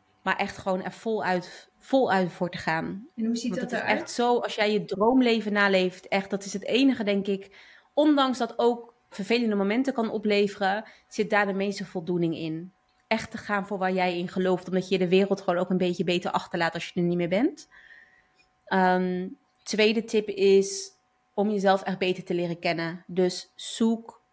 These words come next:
Speaker 1: hulp. Ga met iemand praten. Dat hoeft niet op Instagram te zijn, net als ik doe. Hoeft niet via een podcast. Maar ga naar een coach, ga naar een psycholoog. Ga, ga naar iemand die jou kan helpen met waar jij tegenaan loopt. Dus lo-, loop je aan tegen uitstelgedrag? Loop je aan tegen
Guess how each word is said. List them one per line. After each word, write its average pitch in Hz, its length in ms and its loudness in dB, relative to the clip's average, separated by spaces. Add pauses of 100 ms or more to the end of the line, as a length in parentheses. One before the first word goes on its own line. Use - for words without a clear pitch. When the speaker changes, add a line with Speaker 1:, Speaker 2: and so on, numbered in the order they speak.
(120)
Speaker 1:
hulp. 180 440 -2
Ga 214 360 0
met 196 220 -6
iemand 185 380 -4
praten. 233 400 0
Dat 196 80 -6
hoeft 202 160 -4
niet 220 120 -2
op 220 80 -6
Instagram 240 460 -2
te 196 80 2
zijn, 185 160 4
net 185 140 0
als 185 120 -2
ik 277 180 -4
doe. 240 140 4
Hoeft 233 160 2
niet 196 140 0
via 190 140 -2
een 196 80 -2
podcast. 220 800 -4 (220)
Maar 190 160 -2
ga 233 200 -2
naar 240 180 -4
een 196 80 -8
coach, 185 300 -4
ga 214 100 -2
naar 214 140 -4
een 196 60 -4
psycholoog. 185 580 -4
Ga, - 100 -2
ga - 240 -2
naar 262 240 0
iemand 226 240 -2
die 202 100 -4
jou 202 160 2
kan 202 100 -6
helpen 202 280 0
met 190 100 -2
waar 185 80 4
jij 190 140 2
tegenaan 180 460 -2
loopt. 175 180 -6
Dus 180 140 -8
lo-, 185 160 -4
loop 185 300 2
je 202 140 -4
aan 185 440 -2
tegen 175 380 -6
uitstelgedrag? 226 680 0
Loop 180 180 -8
je 190 140 -8
aan 175 220 0
tegen 175 440 -6